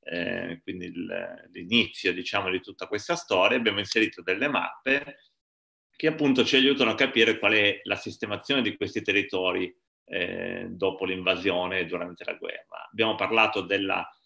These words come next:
provincia di Lubiana, che è questa parte qua in alto,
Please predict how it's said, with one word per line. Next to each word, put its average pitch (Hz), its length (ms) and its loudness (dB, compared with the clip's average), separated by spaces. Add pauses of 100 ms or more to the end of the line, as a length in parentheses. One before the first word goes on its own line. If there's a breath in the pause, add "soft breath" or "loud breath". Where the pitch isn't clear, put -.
(160)
provincia 98 400 0
di 92 100 0
Lubiana, 101 520 4
che 95 140 0
è 87 60 -4
questa 87 300 -6
parte 87 360 -4
qua 90 160 -4
in 92 120 -4
alto, 87 640 -6